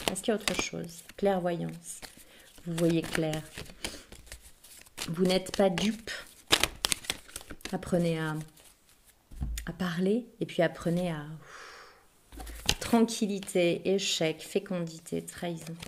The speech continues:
Ah, il y en a une autre. Enfant. Tranquillité. Restez vraiment dans votre, dans votre alignement concernant cette impression d'échec.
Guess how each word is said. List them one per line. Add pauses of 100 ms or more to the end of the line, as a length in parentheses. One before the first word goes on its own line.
(220)
Ah,
il
y
en
a
une
autre. (640)
Enfant. (1000)
Tranquillité.
Restez
vraiment
dans
votre,
dans
votre
alignement (1400)
concernant
cette
impression
d'échec.